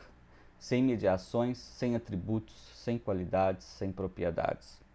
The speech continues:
E não só ambos, né, o sujeito e o, o objeto são assim, mas também a própria relação entre eles é vista pela consciência natural como uma relação imediata.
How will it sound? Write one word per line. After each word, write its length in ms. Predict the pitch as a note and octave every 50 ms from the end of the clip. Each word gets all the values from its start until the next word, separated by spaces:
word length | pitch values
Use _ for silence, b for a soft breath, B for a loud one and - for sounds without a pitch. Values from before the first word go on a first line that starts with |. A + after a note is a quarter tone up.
| - - b b b b b b b b b b b b b -
E 300 | - E3 F3+ G3 - - - -
não 280 | C#3+ E3 F3 F#3+ F#3+
só 440 | F#3 - - B2+ A2 G2+ F#2 F#2 - - - - - - - - - - - -
ambos, 720 | A#2 A#2+ A#2 G#2+ F#2 F2+ D2+ D2+ - - - - - - - - - -
né, 280 | - G#2 G#2 G2 - - - - - - - - - - - -
o 40 | A#2+
sujeito 640 | - - A2+ G#2 G2 - G2+ F#2 F2+ F2+ - - - -
e 100 | G#2 G#2
o, 140 | G2+ F#2 F#2 - - -
o 80 | F#2+
objeto 500 | G2+ F#2+ F#2+ G2+ G2 G#2 G2+ G2 F#2+ -
são 160 | - A#2+ B2
assim, 420 | B2+ A#2+ - - C3 C3+ F3 F#3 B B B B B B B B B
mas 180 | C3+ D3+ D#3+ -
também 440 | - D#3 C3 A#2 A#2 B2+ C#3+ - -
a 120 | - B2
própria 400 | - - C3+ C#3+ D3 D3 E3+ D3+
relação 720 | C3 D#3 D3+ D#3 D3+ A#2+ A2+ - - - C#3+ C#3 C3 A2 G2+ - - - - - - - - -
entre 300 | - G#2+ F#2+ - G#2+ G#2
eles 480 | G#2 G#2+ A2+ B2+ C#3 C#3+ - - - - - - b b b b b b b b b b
é 100 | - B2+
vista 360 | A2 G#2 A#2+ C3+ C#3 - - B2
pela 280 | - C#3 A#2+ A#2 A#2
consciência 800 | - - B2 A#2 A2+ - - A2 G2+ G2+ G2+ - - G#2 G2+ G2+ - - -
natural 560 | G2+ G#2+ A2 - - A2 G#2 G2+ G2+ G#2 -
como 200 | - - B2+ B2+
uma 120 | B2 A#2+
relação 640 | A#2 A#2+ G#2 G2+ F#2+ - - - A2+ G#2 G#2+ A2+ A2+ - - - - - - - - -
imediata. 720 | A2 A2 G#2+ G#2 G2 F#2 F#2 G2+ - - - - - -